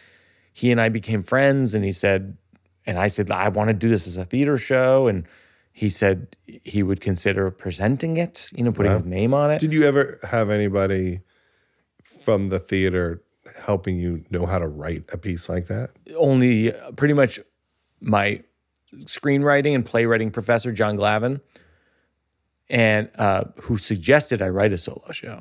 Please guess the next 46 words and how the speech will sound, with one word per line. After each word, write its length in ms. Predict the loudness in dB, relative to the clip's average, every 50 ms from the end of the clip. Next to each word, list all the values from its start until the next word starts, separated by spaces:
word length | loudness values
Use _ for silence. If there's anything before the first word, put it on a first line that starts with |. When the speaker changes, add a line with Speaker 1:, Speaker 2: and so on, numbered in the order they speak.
| -10 -6
Speaker 1:
by 100 | -4 -4
the 100 | -4 -6
way. 240 | -10 -12 -14 -14 -14 -12
Speaker 2:
Yeah. 160 | -10 -10 -10 -12 -14 -20 _ _ _ _
Speaker 1:
So 120 | -4 -2
he 160 | 2 4 4 4
was 120 | 4 4
my 60 | 4 2
screenwriting 460 | 0 0 2 2 4 4 2 2 0
professor, 340 | -2 0 0 0 0 0 0
and 60 | 2
I 80 | 2
would 120 | 2 2 2
talk 220 | 2 2 2 2 2
to 60 | 0
him 220 | 2 2 2 2
maybe 240 | 0 2 2 2 0
once 440 | -2 -2 -4 -2 0 0 0 -2 -2
a 40 | -4
year, 260 | -2 0 2 2 2
once 200 | 2 0 -2 -2
every 140 | -4 -6 -4
two 120 | -4 -2
years 260 | 0 0 0 0 -2 _ _ _ _ _ _ _ _ _
after 280 | -2 -2 -2 -2 -4 -4
college. 580 | 0 0 2 4 4 2 2 0 -2 -6 -12 -18 _ _ _ _ _ _ _ _ _ -4
And 100 | -4 -2
he, 320 | 2 2 2 2 2 0
and 140 | 0 0 2
at 160 | 2 2 2
one 180 | 2 2 2 2
point 180 | 2 2 2 2
he 80 | 2
just 200 | 0 -2 -2 -2
goes, 240 | 0 0 0 0 -2 -8 -16 -20 -20 -20 _ -6
"Yeah, 280 | -2 0 2 2 2
I 60 | 0 0
think 200 | 2 2 2 2
you 80 | 2
just 140 | 0 -2 -6
have 100 | -8 -10
to 100 | -10 -12
write 220 | -12 -12 -12 -10 -10
a 40 | -10
solo 360 | -10 -10 -10 -10 -10 -10 -12
play 480 | -12 -10 -12 -12 -12 -14 -20 -20 -20